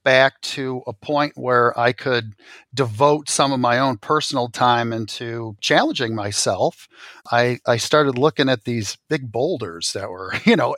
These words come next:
eight, ten thousand feet in the air. And I thought, "Wow, you know what? I, I wonder i-, if I can do something like that."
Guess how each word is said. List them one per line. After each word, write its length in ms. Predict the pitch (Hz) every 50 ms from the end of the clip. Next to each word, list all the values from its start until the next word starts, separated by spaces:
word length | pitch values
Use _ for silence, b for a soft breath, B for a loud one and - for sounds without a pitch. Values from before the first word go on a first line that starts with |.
| 160 -
eight, 180 | 220 202 -
ten 260 | - - 240 247 185
thousand 460 | - 320 226 - 254 - - 160 135 -
feet 260 | - 175 196 254 226
in 60 | -
the 140 | 139 143 147
air. 140 | 180 233 262
And 80 | 240 156
I 80 | 135 117
thought, 300 | - 143 135 131 - - B B B B B B B B
"Wow, 400 | 120 135 - 196 185 135 113 107
you 120 | 104 107 117
know 160 | 123 135 147
what? 220 | 160 165 202 262 - -
I, 240 | 123 120 120 117 117 _ _ _ -
I 100 | - 110
wonder 580 | 120 117 117 135 165 220 247 214 131 95 78 78 - - _ _ b b b b b b b _ _ _ -
i-, 100 | - 123 - -
if 200 | - 107 - -
I 80 | 104 107
can 160 | - - 123
do 180 | 127 190 262
something 380 | 285 - - 139 110 98 - 76
like 260 | 76 82 85 92 - -
that." 280 | 92 82 76 - -